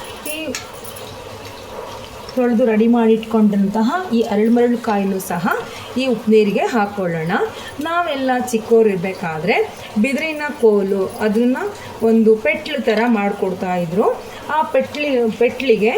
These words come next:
ಈ ಒಂದೊಂದೇ ಈ ಮ-, ಇದು ಅರಳುಮರಳು ಕಾಯಿನ ಹಾಕ್ಕೊಂಡು ಹೊಟ್ಟಿಸ್ತಾ ಇದ್ವಿ. ಅದು ಸೇಮ್ ಪಟಾಕಿ ಥರನೇ ಹೊಟ್ತಾ ಇತ್ತು. ಅದಕ್ಕೋಸ್ಕರನೇ ಈ ಅರಳುಮರಳು ಕಾಯಿಗೆ ಪೆಟ್ಲು ಕಾಯಿ ಅಂತಲೂ ಸಹ ಹೇಳ್ತೇವೆ. ಇದ್ರ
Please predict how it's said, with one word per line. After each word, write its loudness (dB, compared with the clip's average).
ಈ -6
ಒಂದೊಂದೇ 0
ಈ 2
ಮ-, -2
ಇದು 2
ಅರಳುಮರಳು 2
ಕಾಯಿನ 0
ಹಾಕ್ಕೊಂಡು 0
ಹೊಟ್ಟಿಸ್ತಾ -2
ಇದ್ವಿ. -2
ಅದು 0
ಸೇಮ್ -4
ಪಟಾಕಿ -2
ಥರನೇ 0
ಹೊಟ್ತಾ -4
ಇತ್ತು. -4
ಅದಕ್ಕೋಸ್ಕರನೇ 0
ಈ -2
ಅರಳುಮರಳು 2
ಕಾಯಿಗೆ -2
ಪೆಟ್ಲು -4
ಕಾಯಿ 2
ಅಂತಲೂ -2
ಸಹ -4
ಹೇಳ್ತೇವೆ. -2
ಇದ್ರ 2